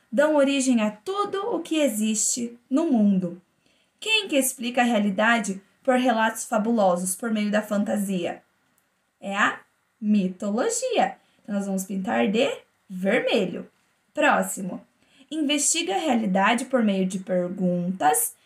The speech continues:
diálogos e raciocínios rigorosos. Quem faz isso? A nossa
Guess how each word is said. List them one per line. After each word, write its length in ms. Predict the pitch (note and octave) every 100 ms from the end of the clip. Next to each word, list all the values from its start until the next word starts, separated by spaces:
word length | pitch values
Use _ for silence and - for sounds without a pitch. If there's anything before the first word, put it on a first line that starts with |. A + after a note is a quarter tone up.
| _ -
diálogos 1120 | G#3 C#4+ F4 C4 G3+ G3 G#3 A#3 D4 F4+ - - _
e 120 | - A#3+
raciocínios 1160 | A#3 C4+ E4 - G#3 - C4 C#4 A3+ G3 - - _
rigorosos. 1040 | A#3+ A#3+ G#3 D#4 C#4 G3+ F#3+ G3 F#3 - - _ _ _ -
Quem 240 | G#3 F#3
faz 280 | F#3+ F#3 F#3+
isso? 300 | A3+ - C5 C#5+ C#5+
A 120 | A3+
nossa 400 | F#3+ F#3+ G#3+ A#4+